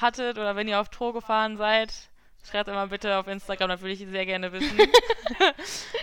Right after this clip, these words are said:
Speaker 1: Das hatten wir, und wir hatten auch so, so Teambuilding damals, dass wir so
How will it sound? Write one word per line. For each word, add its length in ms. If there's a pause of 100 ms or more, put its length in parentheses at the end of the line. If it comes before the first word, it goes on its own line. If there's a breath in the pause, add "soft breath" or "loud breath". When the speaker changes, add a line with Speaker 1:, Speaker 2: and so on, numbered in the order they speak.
Speaker 1:
Das 120
hatten 160
wir, 140
und 80
wir 80
hatten 80
auch 100
so, 300
so 100
Teambuilding 800
damals, 560
dass 160
wir 80
so 420